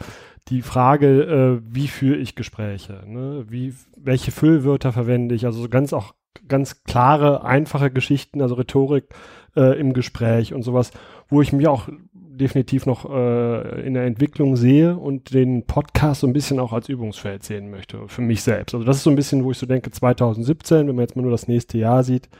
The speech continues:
ähm, wo ich dieses Medium, äh, für mich auch einfach ganz egoistisch dafür nutzen möchte, mich da auch ein bisschen weiterzuentwickeln und, ähm, im, in, indem ich eben Gespräche mit Leuten führe, die ich spannend finde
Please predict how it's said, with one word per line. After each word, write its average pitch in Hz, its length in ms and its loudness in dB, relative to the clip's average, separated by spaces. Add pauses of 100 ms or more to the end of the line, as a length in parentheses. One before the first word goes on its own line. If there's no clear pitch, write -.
(540)
ähm, 117 400 4 (460)
wo 143 200 2
ich 135 220 -2 (240)
dieses 135 320 -2
Medium, 196 720 2 (260)
äh, 135 520 0
für - 200 -4
mich 165 340 2
auch 139 220 -4
einfach 123 320 -8
ganz 135 260 -2
egoistisch 131 520 -8
dafür 131 280 -4
nutzen 127 340 -6
möchte, 120 320 -6
mich 120 200 -8
da 117 140 -8
auch 107 60 -12
ein 123 80 -10
bisschen 117 240 -10
weiterzuentwickeln 120 1000 -8 (600)
und, 117 480 2
ähm, 113 640 2 (800)
im, 185 280 0
in, 190 220 -2
indem 185 360 4
ich - 100 -4
eben 151 280 2
Gespräche 139 540 2
mit 139 200 0
Leuten 127 320 2
führe, 127 320 -2
die 135 140 -10
ich 131 80 -6
spannend 151 360 0
finde 185 380 -2